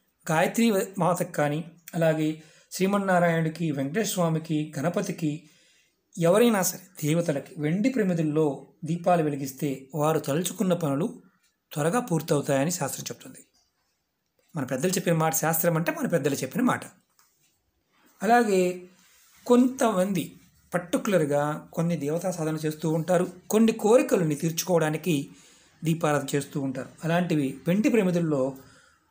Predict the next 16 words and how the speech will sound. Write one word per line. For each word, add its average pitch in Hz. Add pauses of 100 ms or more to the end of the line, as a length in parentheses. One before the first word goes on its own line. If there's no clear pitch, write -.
(360)
కొంతమంది 151
దేవతలకు 175 (440)
దీపారాధన 190
చేయడం 151
వల్ల 139
కలిగే 135
లాభాలు 147 (360)
వివరిస్తాను. 165 (180)
జాగ్రత్తగా 185
వినండి, 160
నోట్ 143
చేసుకోండి. 123 (1800)
గణపతికి, - (540)
మనం 139
శ్రీ 175
మహాగణపతికి, 147